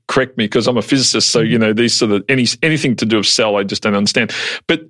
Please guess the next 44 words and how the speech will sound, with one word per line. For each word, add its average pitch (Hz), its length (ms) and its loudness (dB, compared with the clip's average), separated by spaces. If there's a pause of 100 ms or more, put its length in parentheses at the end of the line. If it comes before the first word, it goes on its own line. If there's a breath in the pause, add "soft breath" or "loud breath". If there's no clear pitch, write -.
(200 soft breath)
when, 233 240 0 (100)
when 220 180 0
an 349 80 -4
infection 185 460 -2
comes 143 260 0
into 127 160 4
the 110 80 2
body, 104 500 -2
our, 123 380 0 (160)
our 131 140 2
T - 180 0
cells 143 240 0
presumably 131 400 0
have 110 160 -2
to 123 80 -2
work 113 300 2
out 104 200 -2
what 113 300 0
that 113 140 0
infection 101 600 -2
is. - 320 -2
Yeah. 107 140 2
I 120 40 0
mean, 127 160 2
how 151 140 0
do 254 100 0
they 202 160 0
go 123 340 0
about 113 300 0
determining 117 600 2
that 104 240 0
and 110 100 -2
then 101 300 2 (240)
telling 135 320 0
the 107 80 2
rest 113 200 0
of 107 40 0
the 107 60 0
body 107 180 2
what 98 160 0
it 95 60 -8
needs 101 240 0
to - 100 -2
know? 92 240 0